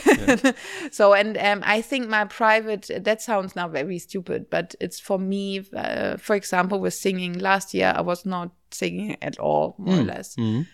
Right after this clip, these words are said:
Speaker 1: Finding more time again and also be pushy in that regard,
Speaker 2: Yeah.
Speaker 1: uh, for myself. Uh, this is something, and I started very well off the last, uh, so I'm taking singing lessons again.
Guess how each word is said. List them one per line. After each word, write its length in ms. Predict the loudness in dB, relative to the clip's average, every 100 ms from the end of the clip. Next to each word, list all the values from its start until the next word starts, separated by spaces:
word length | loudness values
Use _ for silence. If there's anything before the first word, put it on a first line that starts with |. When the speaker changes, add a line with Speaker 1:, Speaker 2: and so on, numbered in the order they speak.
| _
Speaker 1:
Finding 500 | -2 2 4 2 0 2
more 200 | 2 0
time 440 | -2 0 0 -2
again 440 | 0 4 4 2 -2
and 160 | -4 0
also 380 | 2 2 2 -2
be 400 | -2 -6 -6 -6
pushy 540 | -2 -2 -2 -4 -4
in 140 | -4 -2
that 220 | -4 -4
regard, 480 | -4 2 4 4 4
Speaker 2:
Yeah. 400 | 4 4 4 4
Speaker 1:
uh, 40 |
for 160 | 2 0
myself. 800 | 2 0 0 4 6 6 2 -6 0
Uh, 380 | 2 2 0 0
this 220 | -2 -2
is 100 | -2
something, 440 | 0 0 0 -2 2
and 120 | 2
I 60 | 2
started 380 | 4 2 2 2
very 280 | 0 2
well 280 | -2 0 2 4
off 300 | 2 0 -6
the 120 | -2
last, 480 | 2 0 0 -10 -8
uh, 60 | -8
so 320 | -4 -4 -4 -8
I'm 120 | -14
taking 280 | -12 -10 -10
singing 320 | -8 -8 -6
lessons 360 | -8 -8 -12 -14
again. 420 | -6 0 0 -2